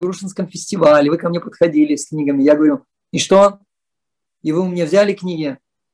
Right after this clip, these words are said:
Она говорит: "Нет, не взяла". Я говорю: "У нас руки длинные", говорю, "берите". И она взяла.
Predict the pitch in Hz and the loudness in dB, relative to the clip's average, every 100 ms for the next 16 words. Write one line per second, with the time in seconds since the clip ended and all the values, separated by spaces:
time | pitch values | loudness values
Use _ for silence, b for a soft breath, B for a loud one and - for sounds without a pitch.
0 | _ _ - 147 151 147 143 131 117 _ | _ _ -10 -6 -4 -4 -4 -6 -10 _
1 | _ _ _ - 185 208 196 180 156 170 | _ _ _ 0 2 2 2 -2 0 4
2 | 170 170 143 143 143 147 - 151 156 160 | 4 4 0 -2 -4 -6 -6 -6 -2 0
3 | 165 160 151 - - _ 127 135 139 151 | 2 4 2 -2 -16 _ -8 -4 0 0
4 | 151 143 135 117 - 151 117 123 127 139 | 0 0 0 -2 -8 -12 -6 0 2 2
5 | 139 131 123 113 117 117 117 123 113 - | 2 2 0 0 -4 -4 -6 -6 -8 -10
6 | - _ _ _ _ 139 127 139 139 135 | -18 _ _ _ _ -4 4 6 8 6
7 | - 110 - 196 180 135 117 110 | 2 -6 -4 0 0 0 -2 -6